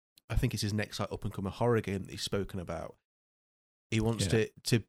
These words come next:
Speaker 1: to be a driven, it, it's almost as you are, real time acting out a, a, a scene from a,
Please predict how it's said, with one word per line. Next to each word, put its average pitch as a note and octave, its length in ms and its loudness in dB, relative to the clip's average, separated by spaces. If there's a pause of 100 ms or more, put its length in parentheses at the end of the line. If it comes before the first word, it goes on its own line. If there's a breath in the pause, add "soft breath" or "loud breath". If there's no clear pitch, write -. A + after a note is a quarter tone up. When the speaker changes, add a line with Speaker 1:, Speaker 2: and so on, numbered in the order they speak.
Speaker 1:
to B2 140 4
be A2+ 160 10
a G#2+ 80 6
driven, G#2 640 0 (140)
it, A2 140 -6
it's A#2+ 300 -4
almost G#2+ 400 2
as G#2+ 260 2
you G2+ 200 0
are, G2 460 2 (420)
real G#2+ 340 0
time F#2+ 480 0 (1300)
acting A#2 400 2
out G2 220 0
a, G2 260 -2
a, G2+ 300 -2
a F#2+ 40 -6
scene F#2+ 440 0
from G2 220 -6
a, G2+ 120 -2